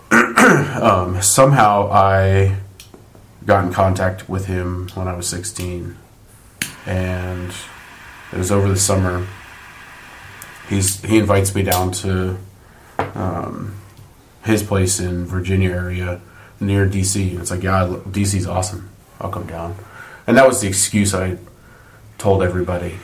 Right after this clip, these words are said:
that I was, you know, just gonna go hang out with this awesome teacher that just had his name dragged through the coals.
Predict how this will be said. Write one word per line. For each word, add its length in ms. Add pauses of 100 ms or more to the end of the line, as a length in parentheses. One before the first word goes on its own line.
(180)
that 120
I 60
was, 220
you 140
know, 120
just 180
gonna 180
go 160
hang 200
out 160
with 400
this 260
awesome 540
teacher 360
that 140
just 320
had 180
his 120
name 480 (180)
dragged 240
through 140
the 120
coals. 340